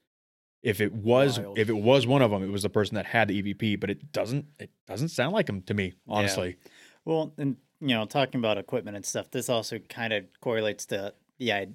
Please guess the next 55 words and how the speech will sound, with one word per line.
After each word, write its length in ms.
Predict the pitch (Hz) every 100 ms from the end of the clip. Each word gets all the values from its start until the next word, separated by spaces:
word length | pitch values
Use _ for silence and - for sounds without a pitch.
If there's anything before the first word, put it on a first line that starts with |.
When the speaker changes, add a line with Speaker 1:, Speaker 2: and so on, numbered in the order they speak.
| _ - -
Speaker 3:
ep-, 220 | 131 _
future 420 | - 180 160 135
episode 360 | 123 139 123 104
idea 240 | 98 101 98
you 140 | 101
were 60 | 98
talking 420 | 113 98 104 92
to 100 | -
me 140 | 101
about 260 | 104 92 -
too, 240 | 120 98 - _ _ _ _ _ _
which 260 | - 104 -
we'll 160 | 117 107
have 140 | 101
to 80 | 104
dive 280 | 98 98 98
in 100 | 101
more 420 | 101 101 98 92 _ _ _ -
about 260 | 101 101 - _ -
different 280 | 113 110
equipment 400 | 98 - 107 101
that 80 | 110
you 80 | 101
can 140 | - 110
use 240 | 101 98
for 320 | - 104 95 -
paranormal 380 | 120 101 98 98
investigation 500 | 98 95 - 104 -
Speaker 1:
Oh, 20 | 165
yeah, 120 | 151
I 20 |
Speaker 3:
and 80 | 139
Speaker 1:
just 100 | 127
Speaker 3:
stuff. 120 | 151
Speaker 1:
te-, 60 | 151
Speaker 2:
I'd 80 | 135
Speaker 1:
I, 40 |
Speaker 2:
love 140 | 135
to. 220 | 143 120 117
Speaker 1:
I 60 | 131
just 200 | 135 127
texted 300 | 127 - 110
Josh 300 | 107 107 -
today. 180 | 107 107
Speaker 2:
Yeah. 60 |
Speaker 1:
I 20 |
was 120 | 117 107
like, 120 | 107
"I 100 | 110
thought 160 | 127
about 140 | 107 104
another 160 | 104
series 360 | 95 117 107 101
for 100 | 104
this," 320 | 98 98 -